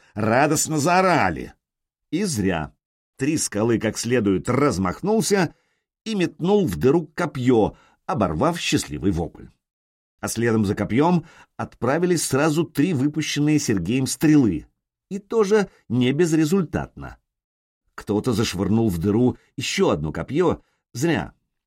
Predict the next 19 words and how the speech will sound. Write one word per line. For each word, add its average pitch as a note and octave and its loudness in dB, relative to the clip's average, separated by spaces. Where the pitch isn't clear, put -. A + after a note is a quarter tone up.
Свеи A2 0
уже G#2 2
сообразили, G#2 -2
чем E3 -2
пахнет, D#3+ -2
и E3 -6
не F#3 -2
подставлялись. C3 -2
Снова G2 0
застучали G#2+ -2
топоры. A2 0
Нет, F2+ -2
эти B2 0
ребята D3+ 2
так D#3 -4
просто C#3+ 0
сдаваться C3 0
не D3 2
собирались. C#3+ -2